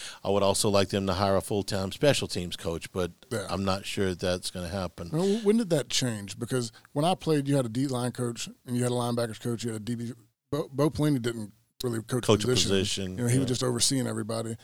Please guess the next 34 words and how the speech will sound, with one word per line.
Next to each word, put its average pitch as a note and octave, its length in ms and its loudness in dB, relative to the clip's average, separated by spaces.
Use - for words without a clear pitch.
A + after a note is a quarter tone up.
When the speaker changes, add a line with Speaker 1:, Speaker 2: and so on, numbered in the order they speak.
Speaker 2:
And C#3 160 0
I, D3+ 60 -4
I've C3 180 0
seen F3+ 280 6
it C#3+ 200 -2
that C3 180 0
way C3+ 100 0
most C3+ 320 2
of B2 60 0
my C3 100 2
playing A#2+ 320 -2
career. A#2 380 -4
Um, A2+ 160 -2
but B2 120 2
it C3+ 40 -2
seems E3 200 2
like C#3 200 0
now C3+ 280 2
it's A#2 100 -4
everybody A#2+ 400 -2
wants A#2+ 240 -2
two B2 260 0
secondary A2 440 -4
coaches. G#2+ 260 -10
Everybody B2 300 -2
wants A#2+ 180 -4
two B2 320 -2
D-line A#2 320 -2
coaches. G#2+ 240 -10
Speaker 1:
They C3+ 180 10
added C3+ 160 6
a G#2 60 0
tenth, - 420 -4
uh, G#2 240 -6